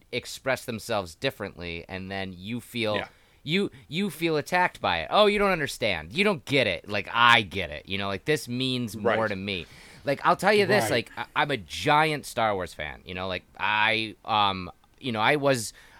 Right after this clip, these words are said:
Speaker 1: I grew up in the eighties, so I was too young to see them in theaters when they came out, but, like, you know, immediately my dad sat me down, you know, and, and had me watch New Hope and Empire and Return, you know, like, when I was very young and,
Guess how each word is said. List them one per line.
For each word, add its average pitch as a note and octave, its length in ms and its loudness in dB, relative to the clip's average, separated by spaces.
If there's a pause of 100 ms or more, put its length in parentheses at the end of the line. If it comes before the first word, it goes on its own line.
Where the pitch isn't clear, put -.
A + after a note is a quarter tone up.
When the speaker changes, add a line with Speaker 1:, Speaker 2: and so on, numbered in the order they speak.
Speaker 1:
I D3 140 8
grew D#3 180 4
up D#3+ 160 6
in C3 60 -4
the B2 180 -6
eighties, E3+ 400 -2
so C#3 160 -2
I A#2 160 4
was A2+ 220 -4
too G#3 340 -6
young C#3+ 380 0
to A#2+ 60 -4
see C3 220 -8
them A#2 180 -2
in F#2+ 140 -8
theaters B2+ 460 -4
when G#2 140 -6
they F2+ 100 -4
came F2+ 360 -8
out, A#2 320 0
but, G#2+ 160 -8
like, F#2 280 -6 (280)
you G#2+ 80 -8
know, G#2+ 140 -2
immediately B2+ 400 -2
my B2 160 2
dad A#2 360 2
sat A2 220 -4
me G2 100 -4
down, G2+ 520 0
you G2 80 -8
know, G2 180 -4
and, F#2 240 -10
and G2+ 180 -4
had G#2+ 220 0
me G2+ 140 -4
watch G2 360 0
New G2 140 -4
Hope G2 260 -2
and F#2 100 -4
Empire F#2 520 0
and F2 100 -8
Return, G2+ 420 -6
you G2 60 -10
know, G2 120 -8
like, F#2 180 -8
when F2+ 100 -8
I G#2 140 -2
was G2 160 -6
very G2+ 280 -4
young G2+ 360 -4
and, F2+ 100 -10